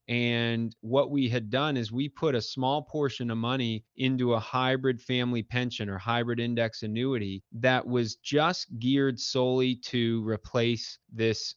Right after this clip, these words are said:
loss of Social Security income and loss of pension income. And I'll tell you, it did all that and more. It also provided her with some long-term care benefits. So it was a really good situation. And what was the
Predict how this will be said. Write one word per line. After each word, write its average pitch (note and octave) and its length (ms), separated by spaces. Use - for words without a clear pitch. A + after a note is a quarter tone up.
loss A#2 440
of A2 120
Social A#2 380
Security A2+ 580
income A2+ 460
and G#2 120
loss G#2+ 300
of G#2+ 160
pension G#2+ 380
income. G2 420
And G2+ 140
I'll A2+ 140
tell B2 200
you, A2 120
it A2+ 380
did A#2+ 280
all B2 380
that A#2 340
and G#2+ 120
more. A2+ 420
It G#2+ 80
also A2 340
provided A2 580
her A2+ 160
with G#2+ 140
some G#2+ 200
long-term G#2+ 640
care G#2+ 260
benefits. A2+ 640
So G#2+ 400
it C#3 100
was D3 180
a C3+ 60
really C3+ 300
good B2 200
situation. B2 760
And A2+ 200
what A#2 200
was G#2 240
the G#2+ 120